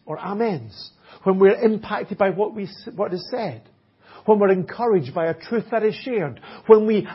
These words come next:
agree wholeheartedly with a prayer that is prayed. So, please do that. It's biblical. Please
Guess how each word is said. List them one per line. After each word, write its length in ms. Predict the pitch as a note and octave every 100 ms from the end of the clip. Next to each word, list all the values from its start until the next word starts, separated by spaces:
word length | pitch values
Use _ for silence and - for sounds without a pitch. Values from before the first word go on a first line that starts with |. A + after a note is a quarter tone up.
| -
agree 460 | F#3 C#3+ G#3 B3+
wholeheartedly 880 | F#3 G3+ F3+ A3 A#3 A3 A3+ F3 D#3 - -
with 160 | F#3+ D#3+
a 80 |
prayer 480 | F3+ - - A#3+ F#3
that 140 | C#3+ F3
is 100 | F#3 -
prayed. 420 | - D4 A3 B2 - _ _ _ _ _ _ _ _ _ _ _ _ _ _ _ _ _ _ _ _ _ _ _ _ _
So, 440 | - - B2+ E3+ A3+ _ _ _ _ _ _ _
please 440 | - D#3 G3 A3 -
do 200 | A#3+ E4+ -
that. 240 | - - _ _ _ _ _ _ _
It's 360 | - G#3+ - - _ -
biblical. 680 | B2 B3 C#4 D#4+ - - B2 _ _ _ _ _ _ _ _ _ _ _ _ -
Please 360 | F#3 C4 C4